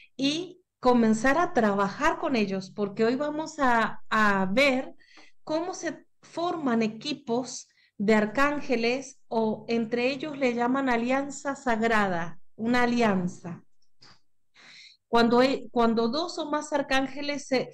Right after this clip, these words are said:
fusionan para una misión, eso es una alianza divina. Entonces vamos a ver cómo se pueden lograr las alianzas sagradas,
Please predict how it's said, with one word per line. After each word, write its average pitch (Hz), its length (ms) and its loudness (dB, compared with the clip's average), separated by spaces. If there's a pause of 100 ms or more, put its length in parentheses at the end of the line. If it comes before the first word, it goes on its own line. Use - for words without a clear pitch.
fusionan 247 1080 2
para 208 280 4
una 277 300 0
misión, 277 580 -4 (420)
eso 285 340 0
es - 160 -8
una 254 220 4
alianza 240 520 2
divina. 233 560 -2 (340)
Entonces 254 440 -2
vamos 285 340 -2
a 320 80 -2
ver 285 360 -2
cómo 285 300 -2
se 285 160 -4
pueden 262 720 0 (120)
lograr 254 540 2
las 220 220 -2
alianzas 226 540 0
sagradas, 262 760 -2